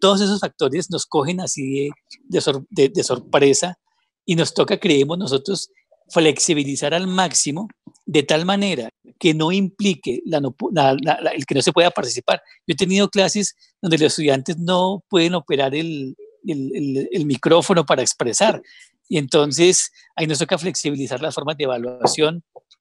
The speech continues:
eh, pensar cómo hacemos para que,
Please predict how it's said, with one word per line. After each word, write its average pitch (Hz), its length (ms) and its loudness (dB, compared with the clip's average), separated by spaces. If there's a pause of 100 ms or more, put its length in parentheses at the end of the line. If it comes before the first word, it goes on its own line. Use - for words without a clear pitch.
eh, 135 520 2 (260)
pensar 160 560 2
cómo 196 380 2
hacemos 208 520 -4
para 139 220 -4
que, 180 360 -2